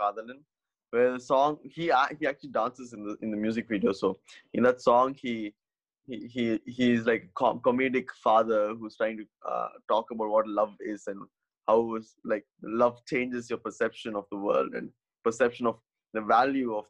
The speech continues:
things. And that's a really beautiful song. Next, for, for the, for the, I don't know, the, the pace and the, the voice caliber of the man, uh,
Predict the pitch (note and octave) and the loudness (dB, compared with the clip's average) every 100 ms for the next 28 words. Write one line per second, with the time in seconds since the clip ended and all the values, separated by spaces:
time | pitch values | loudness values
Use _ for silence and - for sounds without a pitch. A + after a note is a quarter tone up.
0 | - G#2+ G2+ - _ _ _ _ - G2+ | -10 -12 -12 -20 _ _ _ _ -6 -2
1 | G#2 G2+ G2+ F2 - - A#2+ A#2+ B2 C3 | 0 0 -4 -10 -14 -10 0 0 0 -6
2 | G#2+ B2 C3+ B2 G#2+ A2+ - G2+ G#2+ G#2 | -6 -2 0 -2 -4 -6 -8 -6 -2 -2
3 | C#3 - _ _ _ _ _ _ - B2 | -4 -14 _ _ _ _ _ _ -6 -2
4 | D#3+ - - - B2+ A#2 A2 G#2 - _ | -2 -4 -20 -6 4 6 8 6 0 _
5 | _ _ _ _ _ _ _ - A#2+ A2 | _ _ _ _ _ _ _ -8 -6 -2
6 | G#2+ G#2 - _ _ _ _ - B2+ B2 | -2 -2 -10 _ _ _ _ -12 -10 -8
7 | - E3 F3 B2+ - _ - A2 _ F3 | -4 -4 -4 -6 -10 _ -18 -18 _ -2
8 | F3 F3+ E3+ D3 B2 A2+ A2 - _ _ | 0 0 -2 -6 -6 -4 -6 -10 _ _
9 | A2+ G#2+ G#2 G#2 A2 B2 C3 - - G#2+ | -4 -2 -2 -2 2 2 2 -6 -2 0
10 | A#2+ A#2+ A#2 G#2 - G2 G2 G#2 C3 _ | 0 -2 -2 -4 -6 -6 -4 -6 -8 _
11 | _ _ _ _ _ - G2 F#2+ F#2+ G2+ | _ _ _ _ _ -10 -6 -4 -4 -6